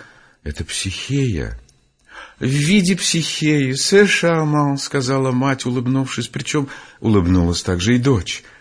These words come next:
«Не правда ли, Лис, тебе больше всего идет быть изображенной в виде Психеи?» «Quelle idée délicieuse!»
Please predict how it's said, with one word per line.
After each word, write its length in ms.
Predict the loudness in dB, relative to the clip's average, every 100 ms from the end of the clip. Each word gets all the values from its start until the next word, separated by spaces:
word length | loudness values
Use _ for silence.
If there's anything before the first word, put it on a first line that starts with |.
| _ _ _ _ 0
«Не 140 | 0
правда 420 | 4 4 4 2
ли, 100 | 0
Лис, 480 | 2 0 0 -6 -12 -12
тебе 240 | -6 -4
больше 320 | -2 -2 -2 -4
всего 360 | -2 2 2 4
идет 200 | 2 0
быть 200 | 0 0
изображенной 580 | 0 2 2 2 2 0
в 40 |
виде 200 | 0 -4
Психеи?» 800 | -2 -2 -2 0 2 2 0 -4 _ _ _ _ _ _
«Quelle 320 | 0 4 4
idée 220 | 4 2
délicieuse!» 840 | 2 0 0 0 0 0 -4 -10